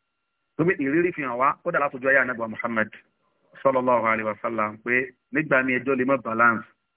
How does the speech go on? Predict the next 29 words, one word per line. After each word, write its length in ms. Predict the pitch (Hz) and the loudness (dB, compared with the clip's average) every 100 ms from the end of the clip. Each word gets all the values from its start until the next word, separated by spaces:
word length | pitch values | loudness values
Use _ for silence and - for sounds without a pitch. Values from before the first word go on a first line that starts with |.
| _ | _
tẹ́ 100 | 113 | -2
bá 140 | 110 123 | 2 0
gbọ́ 240 | 107 123 | 0 -2
bì 120 | 113 104 | -2 -4
kan, 200 | - 101 - | -6 -6 -8
ẹ 140 | - 110 | -6 -4
gbọ́ 160 | 113 | -4
kejì. 300 | - 101 - - _ _ _ _ _ _ _ | -6 -10 -14 -20 _ _ _ _ _ _ _
Ẹ 40 | 127 | 0
wo 80 | 135 | 2
obìnrin 220 | 123 127 | 0 0
tó 60 | 143 | 0
wá 80 | 143 | 2
bá 80 | 131 | 2
Ànábì 200 | 117 117 | -2 -6
sallallahu 440 | 120 113 113 110 | -4 -2 0 0
alaihi 160 | 107 104 | -2 -6
wasallam, 480 | 120 120 113 123 - _ _ _ | -4 -2 -2 -4 -14 _ _ _
ó 40 | 135 | 2
lórúkọ 340 | 143 139 131 | 2 0 -2
mi 120 | 120 120 | -4 -6
Safwan, 640 | 120 - 120 135 131 113 123 _ _ _ - | -10 -8 -2 2 2 0 -6 _ _ _ -6
ó 40 | 123 | 0
ní 100 | 131 | 2
ọkọ 240 | 127 127 | 2 -2
òun 140 | 120 120 | -4 -6
Safwan, 600 | 113 - 120 135 117 87 _ _ _ _ _ _ _ _ - | -12 -10 -2 0 -2 -6 _ _ _ _ _ _ _ _ -4
ó 80 | |
ní 100 | 120 | 0